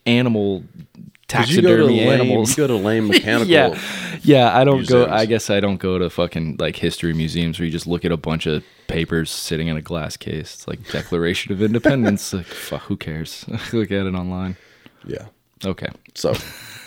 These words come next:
Speaker 2: um,
Speaker 1: <laughs> Right.
Speaker 2: maybe we'll go someday. Um,
Speaker 1: We should.
Speaker 2: now
Speaker 1: Where is that at?
Speaker 2: that's gonna be in New York.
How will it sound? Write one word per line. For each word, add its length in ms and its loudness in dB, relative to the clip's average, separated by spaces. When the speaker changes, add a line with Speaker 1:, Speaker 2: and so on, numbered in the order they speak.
Speaker 2:
um, 300 -6
Speaker 1:
<laughs> 80 -20
Right. 120 -6
Speaker 2:
maybe 220 6
we'll 160 6
go 160 0
someday. 360 -6
Um, 340 4
Speaker 1:
We 100 6
should. 500 0
Speaker 2:
now 180 2
Speaker 1:
Where 200 6
is 100 2
that 180 2
at? 220 -4
Speaker 2:
that's 200 -4
gonna 160 0
be 120 0
in 120 -4
New 60 -2
York. 340 -2